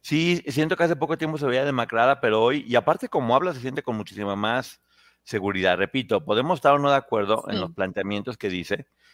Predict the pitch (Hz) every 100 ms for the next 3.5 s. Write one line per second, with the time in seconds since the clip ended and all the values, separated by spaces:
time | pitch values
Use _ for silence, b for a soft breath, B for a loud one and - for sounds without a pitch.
0 | b _ 104 110 147 147 135 117 104 107
1 | 131 - 190 220 233 156 110 92 85 98
2 | 92 92 104 107 117 139 120 101 92 90
3 | 90 87 - -